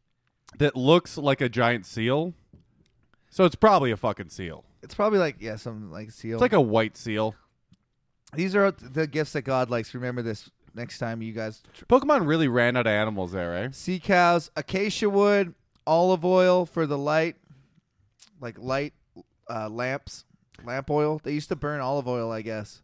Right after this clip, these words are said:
Speaker 1: Oh.
Speaker 2: Spices for
Speaker 1: Really?
Speaker 2: Yeah.
Speaker 1: Weird.
Speaker 2: Well, it says olive oil for the light.
Speaker 1: That's gotta be what it means.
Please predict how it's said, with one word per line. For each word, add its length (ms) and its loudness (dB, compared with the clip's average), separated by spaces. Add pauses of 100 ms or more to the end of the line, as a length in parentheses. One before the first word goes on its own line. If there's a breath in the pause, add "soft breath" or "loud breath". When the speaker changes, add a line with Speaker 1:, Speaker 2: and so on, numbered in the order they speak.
Speaker 1:
Oh. 380 2 (880)
Speaker 2:
Spices 640 -4
for 60 -2
Speaker 1:
Really? 400 2 (120)
Speaker 2:
Yeah. 300 -8 (240)
Speaker 1:
Weird. 380 -4
Speaker 2:
Well, 140 0
it 60 -4
says 200 2 (100)
olive 280 6
oil 260 4
for 180 -4
the 100 0
light. 360 -2 (640)
Speaker 1:
That's 240 -4
gotta 200 0
be 100 -2
what 120 -2
it 40 -6
means. 420 -10